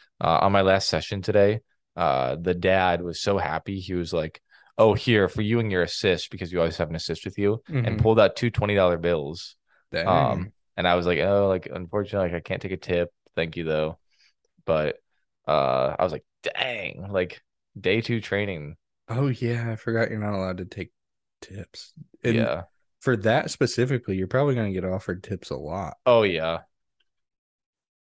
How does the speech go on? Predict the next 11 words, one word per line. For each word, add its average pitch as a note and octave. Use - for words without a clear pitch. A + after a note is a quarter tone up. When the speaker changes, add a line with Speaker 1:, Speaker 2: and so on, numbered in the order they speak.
Speaker 2:
That F3
kinda D3+
sucks. -
I B2
feel D#3+
like B2
you G#2
should F#2+
be G2+
able F#2+
to F#2